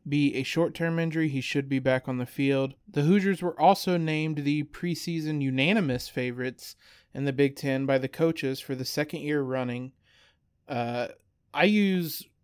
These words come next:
stranglehold over the Big Ten right now is incredible. They've won the last six trophies handed out by the Big Ten.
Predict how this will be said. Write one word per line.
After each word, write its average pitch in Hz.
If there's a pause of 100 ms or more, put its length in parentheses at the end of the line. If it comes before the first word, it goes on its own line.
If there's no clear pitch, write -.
(340)
stranglehold 147
over 139
the 135
Big 139
Ten 143
right 147
now 147
is 123 (460)
incredible. 143
They've 147
won 151
the 165
last 147
six 160
trophies 147
handed 151
out 143
by 143
the 135
Big 139
Ten. 139